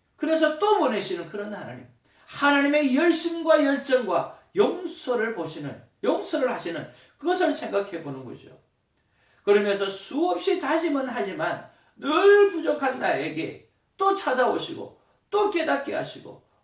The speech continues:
또 은혜를 기억하게 하시고 하나님의 이 열심이, 이 열심 앞에 나는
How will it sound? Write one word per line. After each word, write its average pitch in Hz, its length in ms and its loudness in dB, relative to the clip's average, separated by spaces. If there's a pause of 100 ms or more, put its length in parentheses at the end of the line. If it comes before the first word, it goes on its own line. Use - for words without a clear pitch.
(140)
또 381 220 6
은혜를 320 340 2
기억하게 196 520 0
하시고 - 500 -12 (280)
하나님의 277 1120 0 (140)
이 302 220 4
열심이, 247 680 -2 (420)
이 330 200 8
열심 330 360 4
앞에 - 440 -4 (220)
나는 175 480 -4